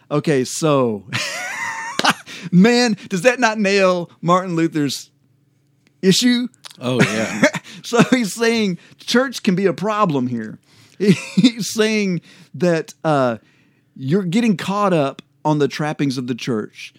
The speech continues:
Speaker 1: The church might tell you, "Don't handle this, don't touch this, don't do that, don't do this." He's like, "That's all good stuff, and it looks good, and it's moral," but he says, "These are all destined to perish with use."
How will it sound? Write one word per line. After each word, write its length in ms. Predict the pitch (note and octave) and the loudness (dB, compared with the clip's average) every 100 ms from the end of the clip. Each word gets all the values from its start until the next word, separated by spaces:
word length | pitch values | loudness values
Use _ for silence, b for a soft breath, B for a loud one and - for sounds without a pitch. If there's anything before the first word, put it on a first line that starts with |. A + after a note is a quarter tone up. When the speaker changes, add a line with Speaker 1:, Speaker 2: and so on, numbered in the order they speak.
| b | b
Speaker 1:
The 80 | C3 | -8
church 280 | - F#3 D#3+ | -4 -2 -2
might 200 | D#3+ D3+ | -2 0
tell 160 | D#3+ D3 | 0 0
you, 160 | C#3 | 0
"Don't 240 | B2 D#3+ D#3 | 0 -2 0
handle 240 | C#3+ C3+ | 0 0
this, 180 | A#2+ A2+ | -4 -4
don't 220 | D3 C#3+ | -6 -4
touch 240 | C#3 A#2+ B2+ | -4 -4 -6
this, 160 | A2+ | -10
don't 220 | - D3+ | -8 -6
do 160 | D3+ C#3+ | -4 -4
that, 240 | A#2 A2 | -6 -8
don't 160 | A#2 D3 | -6 -6
do 100 | C#3+ | -4
this." 180 | A2+ G#2 | -6 -6
He's 140 | C3 | -6
like, 180 | C3+ C3 | -4 -4
"That's 180 | E3+ A#3+ | -4 -4
all 120 | D4+ | -4
good 200 | F#3 B3 | -4 -6
stuff, 300 | - B3 F#3 | -4 -2 -2
and 100 | D3 | -2
it 80 | C3+ | -4
looks 240 | F3+ B3 | -4 -6
good, 360 | - E3+ E3+ D#3 B B B | -4 -2 -2 -4 B B B
and 120 | E3 | -2
it's 160 | E3 - | -2 0
moral," 840 | D3+ F#3 D4 C4+ D#3 C3 C3+ D#3+ - _ _ b b b | 4 6 6 4 4 4 0 -6 -14 _ _ b b b
but 480 | C3 A3 A3 D#3+ E3 _ | -8 -2 0 0 -2 _
he 160 | E3 G3 | -4 -4
says, 340 | G#3 G3 E3 | 0 0 -2
"These 220 | A#3 D4 | -4 -4
are 80 | D4 | -2
all 140 | C4 F#3 | -2 -2
destined 460 | B2+ F3+ - D#3 | -2 -2 -2 -2
to 60 | C3 | -2
perish 540 | - C#3 D#3 B2+ - | -4 -2 0 -2 -4
with 140 | B2 A2 | -6 -4
use." 480 | G#2 - - - | -6 -8 -16 -20